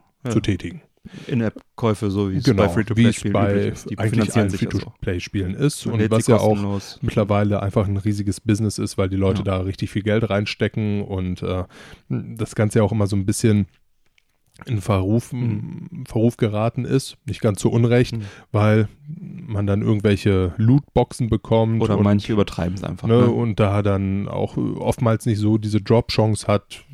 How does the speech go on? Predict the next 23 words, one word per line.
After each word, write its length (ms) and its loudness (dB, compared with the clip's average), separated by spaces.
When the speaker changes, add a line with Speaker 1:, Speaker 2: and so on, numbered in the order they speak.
Speaker 2:
und, 300 -2
und, 140 0
und. 260 0
Es 240 -6
wird 120 2
viel 120 4
Speaker 1:
Genau. 40 2
Speaker 2:
Geld 120 -2
reingesteckt 640 -2
und 340 -10
ja, 120 -4
lange 200 2
Rede, 180 4
kurzer 320 0
Sinn. 300 0
Bei 120 4
Nintendo 320 4
ist 100 4
das 140 2
Ganze 220 2
auch 180 2
möglich, 460 4
Speaker 1:
Mhm. 260 0